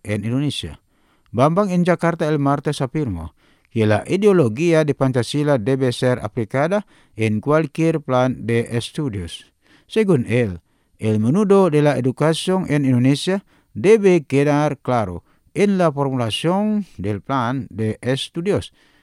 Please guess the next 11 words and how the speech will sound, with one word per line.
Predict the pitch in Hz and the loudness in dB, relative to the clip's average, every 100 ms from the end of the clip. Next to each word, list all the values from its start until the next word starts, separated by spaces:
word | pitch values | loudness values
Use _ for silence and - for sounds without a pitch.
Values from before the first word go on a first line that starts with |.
| _ | _
especialmente | 90 - 196 214 143 120 175 190 170 151 127 | -12 -2 0 2 2 2 0 -2 -2 0 2
los | 139 131 87 _ | 0 0 -6 _
sujetos | - 101 107 175 - 214 240 - _ _ - | -10 -6 -4 -4 -4 -4 -4 -8 _ _ -4
que | 113 - | -2 0
inculcan | 123 214 214 - 185 180 - 101 107 127 151 - | 0 0 0 -2 -2 -4 -4 -4 -2 -4 -6 -8
un | 127 151 160 151 | -2 -2 -2 -4
sentido | 135 113 139 196 190 185 175 _ - | -2 -2 -2 -2 0 -2 -4 _ -8
de | 107 104 | -4 -2
nación | 139 143 131 123 123 | -2 -4 -2 -2 -2
y | 104 104 | -4 -2
el | 113 110 | -2 -4